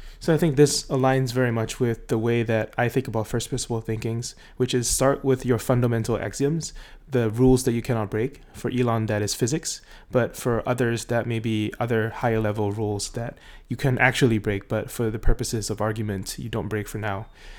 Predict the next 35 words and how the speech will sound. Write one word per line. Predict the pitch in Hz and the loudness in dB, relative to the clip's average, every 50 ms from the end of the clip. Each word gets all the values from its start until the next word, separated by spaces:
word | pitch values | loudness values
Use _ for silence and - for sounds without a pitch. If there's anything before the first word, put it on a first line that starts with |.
| - - - | -20 -16 -8
And | - 147 135 | -2 2 4
then | 156 156 | 4 4
think | 147 180 170 | 4 4 4
about | 165 143 139 127 | 4 6 4 4
things | 131 - 131 123 127 - | 6 6 4 4 4 0
in | 123 117 | -4 -4
terms | - - 120 113 113 110 - | -2 -2 -2 0 0 0 -2
of | 110 104 101 | -2 -2 -2
the | 110 107 | -2 0
limit, | 123 151 139 98 - - - - - - | 2 2 2 0 -2 -6 -10 -18 -14 -10
in | - 113 117 | -8 -8 -6
terms | - 127 113 110 110 - | -4 -4 -2 0 0 0
of | 110 107 107 104 104 - | 0 0 0 -2 -4 -4
what's | 123 117 - | -4 -4 -2
the | 123 | -2
smallest | - - - 131 127 131 127 127 - | -2 0 2 4 4 4 4 2 0
this | 123 - | -2 -2
can | - 117 120 | -2 0 0
be, | 117 113 | 0 0
what | 110 110 110 | 0 -2 -2
the | 113 | -4
big, | 110 - 120 101 - | -4 -2 -4 -4 -4
what's | 117 - | -8 -8
the | - | -6
biggest | 110 127 120 117 110 - 120 | -6 -4 -4 -4 -4 -6 -6
you | |
can | - 123 110 | -6 -6 -4
be. | 113 110 104 110 117 - - - _ _ - - - - - - - - - - - | -4 -4 -4 -4 -6 -10 -18 -20 _ _ -20 -20 -20 -20 -20 -20 -20 -20 -20 -20 0
Think | - 151 147 139 | 2 4 4 6
about | 139 131 127 | 6 4 6
things | - 135 127 127 - | 6 4 4 4 2
in | - 120 | -2 -4
terms | 117 - - 117 113 113 - - | -4 -2 -2 -2 -2 -2 -2 -2
of | - 123 123 113 113 110 - - | -2 0 0 0 0 -4 -4 -4
the | - 113 110 107 104 117 | -2 -2 0 0 -2 -4